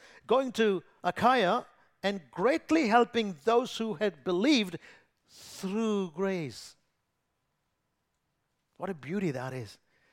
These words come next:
They believed not because they were intellectuals, not because they were more genius than others, not because they were reli-, more religious than others.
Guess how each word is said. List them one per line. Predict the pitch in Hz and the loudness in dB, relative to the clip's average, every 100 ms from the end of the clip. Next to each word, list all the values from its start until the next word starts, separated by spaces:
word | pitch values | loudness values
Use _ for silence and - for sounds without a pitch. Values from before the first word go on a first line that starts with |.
| _ _ - | _ _ 2
They | 233 | 2
believed | 185 226 220 294 330 233 269 226 - _ _ _ _ _ _ _ _ _ - | 4 2 4 4 4 4 0 -4 -16 _ _ _ _ _ _ _ _ _ -2
not | 233 240 | -2 0
because | 285 277 | -2 0
they | 277 | 0
were | 269 | -2
intellectuals, | 269 262 262 269 - 247 190 135 107 - - _ _ _ _ _ - | -2 -2 -4 -4 -4 -2 0 -2 -6 -18 -20 _ _ _ _ _ -4
not | 226 240 | -2 -2
because | 254 262 240 | -2 -2 -2
they | 247 | 0
were | 240 | 0
more | 214 247 | 2 -2
genius | 185 269 254 190 | -2 -4 -2 -2
than | 233 | 0
others, | 240 240 185 123 - _ _ _ _ _ _ _ _ _ _ _ _ _ _ _ 233 | 0 -2 -4 -8 -18 _ _ _ _ _ _ _ _ _ _ _ _ _ _ _ -6
not | 226 | -4
because | 247 269 | -2 -4
they | - | -2
were | 254 240 220 | 2 2 4
reli-, | 220 262 269 | 2 0 0
more | 233 247 | 0 0
religious | 233 269 240 190 | 0 0 -4 -2
than | 240 | 0
others. | 233 214 160 | 0 -2 -4